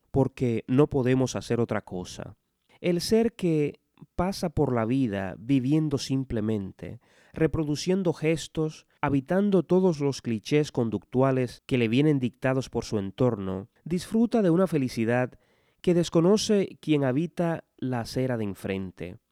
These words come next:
quien no sabe vivir sin el porqué y el porqué. El escritor Eduardo Lantigua, narrador,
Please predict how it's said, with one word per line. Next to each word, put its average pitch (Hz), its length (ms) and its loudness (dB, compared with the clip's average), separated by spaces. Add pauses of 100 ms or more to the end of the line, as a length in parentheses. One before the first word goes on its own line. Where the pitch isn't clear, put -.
(220)
quien 120 300 2
no 147 100 4
sabe 156 320 0
vivir 127 600 0
sin 127 260 0
el 117 140 0
porqué 175 640 0 (120)
y 123 140 2
el 110 140 0
porqué. 101 720 -4 (180)
El 185 140 2
escritor 226 720 2
Eduardo 160 420 4
Lantigua, 110 760 0 (340)
narrador, 120 720 2